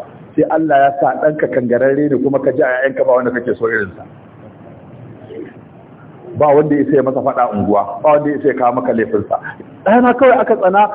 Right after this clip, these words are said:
in shan ƙwaya ne ɗana ne kawai ke sha, in sata ne shi kaɗai yake sata, shi kaɗai ne ba zuwa makaranta ko shi kaɗai ne ɗan iska, duk ba ga iskan unguwa ba sai iya ɗana.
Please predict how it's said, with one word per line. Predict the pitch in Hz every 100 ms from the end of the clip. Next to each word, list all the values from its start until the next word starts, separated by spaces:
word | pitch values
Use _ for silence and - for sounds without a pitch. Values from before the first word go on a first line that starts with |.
| -
in | 220
shan | 240 226
ƙwaya | 196 202 214
ne | 202
ɗana | 190 196 220
ne | 208
kawai | 214 202
ke | 196 185
sha, | 180 190 - 196
in | 185
sata | 214 220 202
ne | 196
shi | 196
kaɗai | - 214 214
yake | 220 190
sata, | 196 196 196 - - -
shi | 208
kaɗai | - 226 233
ne |
ba | 214 208
zuwa | 202 214
makaranta | 190 190 208 202 208
ko | 226 226
shi | 226
kaɗai | 233 233
ne | 233
ɗan | 220 196 208
iska, | - 180
duk | 185 233
ba | 220
ga | 220
iskan | 220 233 - 208
unguwa | 185 202
ba | 208 202
sai | 208
iya | 208 208
ɗana. | 202 202 202